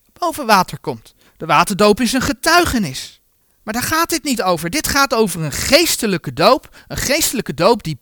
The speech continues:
plaatsvindt als je wederom geboren wordt. Want wat gebeurt er als je wederom geboren wordt? En dan pakken we die tekst er even bij. Eh, dat staat in één Korinthe twaalf vers dertien.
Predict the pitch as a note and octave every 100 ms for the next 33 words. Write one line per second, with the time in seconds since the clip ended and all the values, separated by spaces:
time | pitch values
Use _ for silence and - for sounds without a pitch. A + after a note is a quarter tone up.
0 | - F#3+ A3+ A#3 - A3 G#3+ - _ C#4+
1 | C#4 D3 C#3+ G#3+ D#3 C#4+ - E4 D4 A3+
2 | G#3 C#3 _ _ - F#3+ F3 F#3 - C3
3 | G#3 B3+ C4 G#3 - E3+ E3+ C#3 F#3 A3
4 | G#3+ G3 G3+ F3 F3+ F#3 C#3+ A#2+ F#3 -
5 | D3+ C3+ - G3 - D3 C3 B2 D3 G3
6 | A#3+ _ _ _ _ _ C#3+ C3 C#3 D3+
7 | C3 - F#3+ G#3+ G3 E3 C#3+ - G3 A3
8 | A3 - B2 B2+ F#3+ F3+ D3